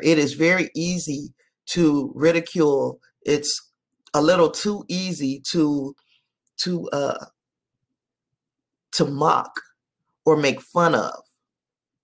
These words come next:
instead of thinking about how your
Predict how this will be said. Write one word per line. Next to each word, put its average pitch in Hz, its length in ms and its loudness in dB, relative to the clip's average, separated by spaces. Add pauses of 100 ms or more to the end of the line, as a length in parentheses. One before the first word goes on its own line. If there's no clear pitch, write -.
(500)
instead 156 460 2
of 139 220 2 (320)
thinking 208 600 2 (220)
about 151 360 2 (100)
how 185 560 4
your 180 640 2